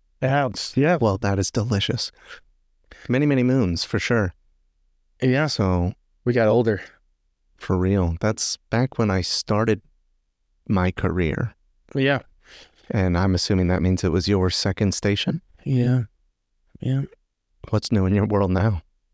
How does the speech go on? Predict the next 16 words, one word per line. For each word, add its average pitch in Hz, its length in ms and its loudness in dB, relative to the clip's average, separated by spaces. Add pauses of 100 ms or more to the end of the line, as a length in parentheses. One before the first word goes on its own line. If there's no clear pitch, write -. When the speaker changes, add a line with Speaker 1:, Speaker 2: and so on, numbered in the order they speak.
Speaker 1:
I'm 104 300 0
leaving. 110 380 0 (880)
Speaker 2:
It's - 100 -2
over. 98 440 -2
Speaker 1:
It's - 140 -16
done. 95 380 -2 (200)
Fuck - 300 -8
that - 220 -10
place. - 480 -8
<laughs> - 40 -20 (400)
Take 165 240 0
this 185 200 -2
job 190 380 2
and 147 140 0
shove 185 360 0
it. 156 140 -2